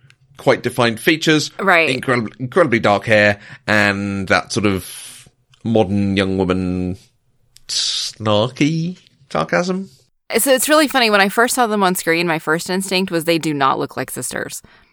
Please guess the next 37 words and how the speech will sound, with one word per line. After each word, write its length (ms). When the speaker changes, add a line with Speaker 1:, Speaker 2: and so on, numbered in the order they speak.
Speaker 2:
But 100
by 120
Speaker 1:
Okay. 100
Speaker 2:
the 80
end 160
of 80
the 100
movie, 300
I 100
was 160
like, 180
"Wow, 240
they 120
really 280
do 160
look 220
like 160
sisters." 640
Speaker 1:
Yeah. 340
She 260
was, 560
um, 840
the, 520
the 140
sort 200
of 200
on-again, 420
off-again 600
girlfriend 460
of 120
one 80
of 40
the 60
main 160
characters 300
of 80
Entourage, 480